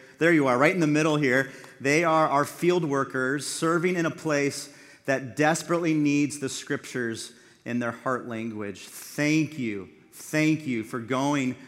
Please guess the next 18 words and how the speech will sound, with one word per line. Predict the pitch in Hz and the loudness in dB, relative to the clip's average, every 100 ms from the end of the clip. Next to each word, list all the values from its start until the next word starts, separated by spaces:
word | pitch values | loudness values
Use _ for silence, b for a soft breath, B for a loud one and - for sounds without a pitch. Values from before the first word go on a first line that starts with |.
| B | B
where | 123 135 | -4 0
many | 131 143 143 | 2 2 0
would | 127 | 0
not | 123 123 120 | 0 -2 -2
go. | 120 110 101 101 | -2 -2 -4 -6
And | 117 113 | -8 -6
we're | 120 | -6
so | 123 - 143 | -6 -4 -4
glad | 127 131 123 | 0 0 0
that | |
you | 127 | -2
can | 127 123 | -4 -4
be | 123 | -2
with | 127 123 | -4 -4
us | 117 110 | -6 -6
here | - 117 117 | -6 -4 -2
on | 110 | -4
this | 113 110 | -6 -10